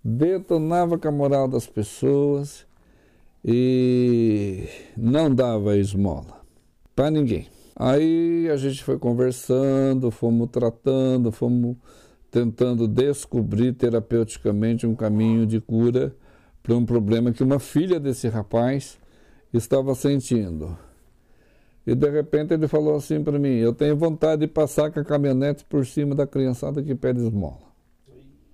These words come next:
Parece o Alex, assim, bravo, né? Daí eu falei pro cara assim:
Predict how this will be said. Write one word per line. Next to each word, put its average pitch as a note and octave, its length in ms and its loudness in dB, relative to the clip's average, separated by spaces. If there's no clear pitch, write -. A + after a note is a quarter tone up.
Parece B2 520 0
o F#4+ 240 0
Alex, D3 500 0
assim, A2 280 -2
bravo, G2 540 0
né? A#2 200 -2
Daí B2 560 0
eu A#2+ 160 2
falei C3 300 0
pro C3 180 -8
cara A#2+ 320 0
assim: A2 520 -4